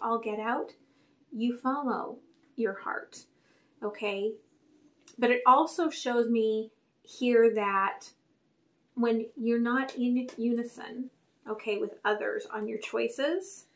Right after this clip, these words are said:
that you probably go inward, okay? The Apollo,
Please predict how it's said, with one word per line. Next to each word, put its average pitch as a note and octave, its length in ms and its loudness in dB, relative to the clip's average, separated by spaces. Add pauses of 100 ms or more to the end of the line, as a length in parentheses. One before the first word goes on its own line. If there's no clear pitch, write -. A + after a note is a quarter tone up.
(840)
that A#3 640 2 (120)
you B3 140 -2
probably D4+ 420 -4
go C4+ 240 -4
inward, C#4 460 -6 (540)
okay? G#3+ 600 -2 (1600)
The A#3+ 300 0
Apollo, B3+ 840 0